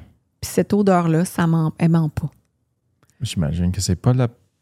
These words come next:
Speaker 2: poubelle qui est dompée illégalement qui pue de même.
Speaker 1: En descendant de sa voiture, l'agent suit l'odeur jusqu'à un bosquet en bordure du terrain.
Speaker 2: My God.
Speaker 1: Là,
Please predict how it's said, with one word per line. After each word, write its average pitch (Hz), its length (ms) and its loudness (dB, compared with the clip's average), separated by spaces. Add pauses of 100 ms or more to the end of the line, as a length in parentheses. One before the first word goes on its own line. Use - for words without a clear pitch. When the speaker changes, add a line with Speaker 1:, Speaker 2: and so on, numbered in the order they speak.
(200)
Speaker 2:
poubelle 170 480 2
qui 156 140 2
est 147 60 2
dompée 156 400 2
illégalement 156 840 2
qui 98 200 -2
pue 92 260 -2
de 82 80 0
même. 80 400 0 (880)
Speaker 1:
En 185 220 2
descendant 220 500 2
de 240 60 -2
sa 202 100 0
voiture, 160 380 0 (180)
l'agent 175 460 2
suit - 260 -2
l'odeur 170 480 2
jusqu'à 165 260 -4
un 147 80 2
bosquet 160 460 -2
en 165 80 0
bordure 165 360 -2
du 156 120 -8
terrain. - 160 -6 (400)
Speaker 2:
My - 80 -4 (240)
God. 69 280 -2 (360)
Speaker 1:
Là, 170 220 4